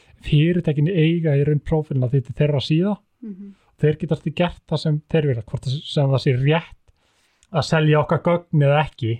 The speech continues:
Speaker 1: Það er alveg bara heil umræða út af fyrir sig. En vegna þess að þeir geta gert þetta, eða geta, geti selt þetta, þá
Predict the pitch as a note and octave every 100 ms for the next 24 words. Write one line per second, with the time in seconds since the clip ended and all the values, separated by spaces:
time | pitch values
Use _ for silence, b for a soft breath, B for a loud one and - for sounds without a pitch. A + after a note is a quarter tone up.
0 | _ _ _ _ _ _ D3+ C3+ C#3+ D3
1 | C#3 D3 D3 F3+ C#3+ D#3 D3+ D3 C#3+ D3
2 | D3 C3+ A#2 A#2+ A#2 - _ _ _ _
3 | _ _ C#3+ C#3+ F#3 _ _ _ _ _
4 | _ - D3 F#3+ _ G3 E3 F#3 E3+ D#3
5 | F3 E3 - E3+ E3+ D#3+ - C3+ - A#2+
6 | - C3+ B2+ D3+ E3+ C#3 - E3 F3 -
7 | - - - E3+ F3 E3 D3+ - C#3+ -
8 | B2+ -